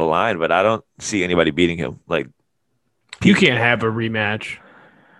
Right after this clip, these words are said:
Speaker 2: with Dragunov.
Speaker 1: I, I
Speaker 2: You
Speaker 1: wouldn't
Speaker 2: just
Speaker 1: want
Speaker 2: can't.
Speaker 1: to.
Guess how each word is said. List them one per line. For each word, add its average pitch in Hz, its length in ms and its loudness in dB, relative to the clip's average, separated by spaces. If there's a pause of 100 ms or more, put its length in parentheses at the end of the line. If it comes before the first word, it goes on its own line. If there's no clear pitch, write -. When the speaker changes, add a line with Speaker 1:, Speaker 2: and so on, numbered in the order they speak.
(300)
Speaker 2:
with 120 120 -4
Dragunov. 110 520 -4 (840)
Speaker 1:
I, 90 60 2
I 95 240 2
Speaker 2:
You 98 80 2
Speaker 1:
wouldn't 98 120 4
Speaker 2:
just 82 100 -4
Speaker 1:
want 107 200 2
Speaker 2:
can't. 95 200 -4
Speaker 1:
to. - 60 -18